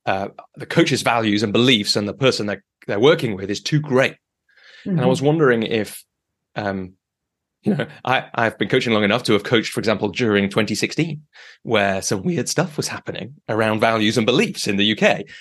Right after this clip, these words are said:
Speaker 1: Um, and, uh, I can, im-, but, but, but for people who have coached more recently, it may have been less obvious. But I wonder if, if either of you has an example that, that springs to mind of when ei-, either you had to withdraw because of that, or you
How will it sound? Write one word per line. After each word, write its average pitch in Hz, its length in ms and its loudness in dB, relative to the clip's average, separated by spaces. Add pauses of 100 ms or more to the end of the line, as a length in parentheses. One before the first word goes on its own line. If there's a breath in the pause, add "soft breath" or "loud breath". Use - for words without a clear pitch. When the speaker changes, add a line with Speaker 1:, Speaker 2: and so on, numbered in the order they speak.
(160 loud breath)
Speaker 1:
Um, 117 320 2
and, 120 420 -2 (500 loud breath)
uh, 104 300 4 (720)
I 127 180 2
can, - 280 -6
im-, 107 240 -6 (460)
but, - 280 -4
but, 143 220 2
but 127 140 2
for - 60 -18
people 143 220 0
who 113 60 6
have - 180 0 (160)
coached - 240 -2
more 107 360 2
recently, 120 360 2
it 95 80 2
may 110 100 0
have 101 100 0
been 104 160 -2
less 104 320 -2
obvious. - 360 -2
But - 120 -4
I 196 40 4
wonder 139 320 4
if, - 260 0 (200)
if - 320 -4 (240)
either 127 280 2
of 107 100 0
you 120 480 2 (240)
has 120 200 -2
an 113 60 -2
example 127 400 0
that, - 180 -4
that - 160 -6
springs - 240 -6
to 113 80 -6
mind 131 260 0
of 101 100 -2
when 110 360 -2 (160)
ei-, 131 80 -4 (140)
either 143 240 2
you 117 180 2
had 139 300 -2
to 180 120 2
withdraw 110 400 2
because 104 280 -8
of - 60 -16
that, 113 280 0
or 107 160 2
you 101 320 0